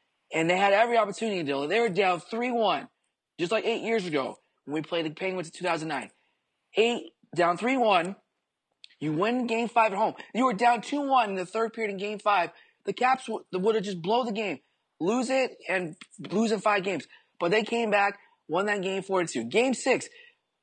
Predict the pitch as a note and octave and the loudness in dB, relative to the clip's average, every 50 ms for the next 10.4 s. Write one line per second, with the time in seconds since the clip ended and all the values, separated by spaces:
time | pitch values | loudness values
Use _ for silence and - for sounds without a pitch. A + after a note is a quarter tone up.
0 | _ - B3+ C#4+ D#4 C#4+ - - D4 C4+ - - A3+ A#3+ A#3 G3 G3 - - - | _ 0 2 4 4 2 2 2 0 0 2 4 4 4 4 4 0 0 -2 -6
1 | - - A#3 A3+ G#3+ G3 D#3+ D3+ D3+ D3+ D#3 D3+ - - A#3 A#3+ A#3+ F#3+ E3 E3+ | 0 4 4 4 4 2 0 0 0 0 0 -2 -2 0 0 0 0 -2 -6 -6
2 | G3 G3 B3 - D3+ - G#3+ G#3 D#3+ - A3 A3 A3+ A3+ G#3+ G3 F3+ - - - | -6 -4 -2 -2 -2 0 0 -2 -2 -2 -2 0 0 0 0 -2 -4 -8 -12 -20
3 | _ _ - E3+ F3 F3 D#3+ - _ - D#3+ D#3 D3+ - F#3+ F3 E3 - - D3+ | _ _ -6 -4 -4 -4 -6 -10 _ -12 -12 -12 -8 -6 -6 -6 -6 -6 -6 -6
4 | D3+ D3 - _ _ _ _ - E3+ - - - A#3+ G#3 G#3+ - - F#3 F3 - | -6 -6 -8 _ _ _ _ -10 -10 -6 -2 -2 -2 -2 -2 -4 -6 -8 -8 -6
5 | F#3 F3 D#3 C#3 C3+ C3 A#2+ - - _ _ _ _ _ F3+ F3+ F3+ F#3+ G3+ F#3+ | -6 -6 -6 -6 -6 -8 -8 -10 -14 _ _ _ _ _ 0 2 4 4 4 2
6 | - - - G#3+ G3+ G3+ G#3 F#3 F3 F3+ G3+ G3 F#3 - D#3+ B2+ G2+ F#2+ - _ | 0 -2 0 2 2 2 2 0 0 -2 -2 -2 -2 -4 -8 -8 -10 -10 -14 _
7 | _ _ _ _ _ _ _ D3+ F3+ G#3 F#3 - G#3 F#3 F#3 G3+ G3+ F#3 - - | _ _ _ _ _ _ _ 2 2 2 4 2 0 2 4 2 2 2 0 -2
8 | G#3 F#3+ F3 G3 G3 G3+ F#3 E3+ F3 E3 D#3 E3 F3+ F3+ F3 F3 - - _ _ | -2 0 2 2 2 2 0 0 0 0 2 4 2 2 0 -2 -6 -14 _ _
9 | _ - G3 E3+ F#3 F3+ D#3+ - D3+ C3+ C#3+ F#3 G3+ G3 E3+ C#3 - - - _ | _ -4 -2 0 0 -2 -4 -4 -8 -6 -4 -2 -2 -2 -2 -4 -6 -12 -20 _
10 | _ _ _ - D#3+ D#3 C#3+ | _ _ _ 2 2 2 2